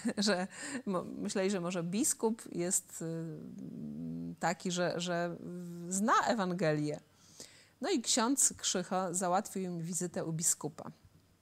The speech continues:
No i poszli do biskupa lubelskiego i tam,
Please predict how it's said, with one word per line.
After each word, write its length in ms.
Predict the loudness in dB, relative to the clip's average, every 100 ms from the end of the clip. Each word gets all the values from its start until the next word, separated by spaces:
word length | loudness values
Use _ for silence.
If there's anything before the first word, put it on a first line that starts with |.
| _ _ _ _ _ -6
No 80 | -4
i 60 |
poszli 260 | -2 -2 -2
do 80 | -4
biskupa 460 | -4 -6 -6 -4
lubelskiego 680 | -4 -4 -2 0 0 -2 -2 -6 -18 -20 -20 -20 -20 _ _
i 80 | -10
tam, 380 | 2 4 4 2